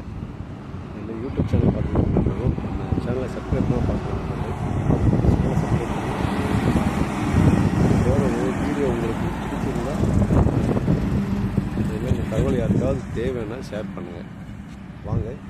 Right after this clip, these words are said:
இடத்தோட டீட்டெயிலாக சொல்றேன். இந்த இடம் எங்க இருக்குன்னு பார்த்தீங்கன்னா, நம்ம தூத்துக்குடி to மதுரை, மதுரையில உள்ள என் எச் ரோடு, எப்போதன் வந்தான் தாண்டி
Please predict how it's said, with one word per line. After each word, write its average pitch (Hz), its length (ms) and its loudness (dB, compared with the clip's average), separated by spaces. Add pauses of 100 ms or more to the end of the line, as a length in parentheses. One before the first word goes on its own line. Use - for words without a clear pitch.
இடத்தோட 110 340 -4 (140)
டீட்டெயிலாக 101 380 -10
சொல்றேன். - 280 -12 (760)
இந்த - 100 -10 (180)
இடம் 135 220 -4
எங்க 131 140 -2
இருக்குன்னு 127 280 0
பார்த்தீங்கன்னா, 101 360 -6 (160)
நம்ம 101 100 -6 (240)
தூத்துக்குடி 127 380 -6 (1300)
to - 60 2 (160)
மதுரை, 120 260 0 (680)
மதுரையில 127 500 0
உள்ள 123 100 -2 (120)
என் 131 140 0
எச் 123 180 -4
ரோடு, 90 180 -6 (1120)
எப்போதன் 160 480 4
வந்தான் 127 400 0
தாண்டி 117 320 2